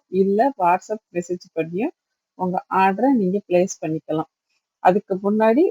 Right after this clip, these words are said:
வீடியோ ஃபுல்லாவே ஸ்கிப் பண்ணாம பாருங்க. ஏன்னா இந்த சாரில நிறைய டிசைன், நிறைய கலர் இருக்கு. ஆ, ஒரே டிசைன்ல சில சாரி வந்து வேற வேற கலர்ல இருக்கும்.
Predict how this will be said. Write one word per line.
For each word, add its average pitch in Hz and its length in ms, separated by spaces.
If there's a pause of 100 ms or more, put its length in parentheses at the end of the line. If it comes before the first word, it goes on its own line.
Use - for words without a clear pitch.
(180)
வீடியோ 240 360
ஃபுல்லாவே 202 520
ஸ்கிப் - 320
பண்ணாம 190 380
பாருங்க. 160 380 (160)
ஏன்னா 180 220 (280)
இந்த 202 320
சாரில 196 540 (120)
நிறைய 185 400
டிசைன், 214 400 (120)
நிறைய 185 320 (120)
கலர் 180 320
இருக்கு. 170 380 (640)
ஆ, 185 60 (120)
ஒரே 220 300
டிசைன்ல 220 540
சில 208 220 (240)
சாரி 202 380
வந்து 196 340 (300)
வேற 202 240
வேற 196 260
கலர்ல 185 460
இருக்கும். 175 440